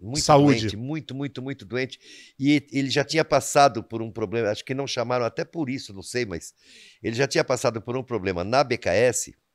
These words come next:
Speaker 1: que eu tive que ir lá substituí-lo em alguns episódios,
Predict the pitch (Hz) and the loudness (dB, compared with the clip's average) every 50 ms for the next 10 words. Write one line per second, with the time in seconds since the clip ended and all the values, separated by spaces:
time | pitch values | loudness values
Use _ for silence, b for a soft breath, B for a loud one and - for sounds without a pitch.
0 | _ _ _ _ _ _ _ - - 117 135 151 143 - - 120 98 98 - 107 | _ _ _ _ _ _ _ -8 0 2 4 4 2 0 -4 -8 -8 -8 -6 -2
1 | 104 107 104 101 - 104 85 87 - - - 95 - _ 92 98 95 95 85 73 | 0 0 0 -2 -4 -10 -12 -12 -12 -10 -10 -12 -12 _ -6 -6 -4 -6 -6 -12
2 | _ - 104 110 101 95 85 82 107 110 95 82 95 - - 85 80 73 101 107 | _ -14 -6 -4 -4 -4 -6 -8 -10 -12 -8 -10 -10 -10 -10 -14 -10 -4 -2 -2
3 | 113 107 - - - - | -2 -2 -4 -10 -16 -18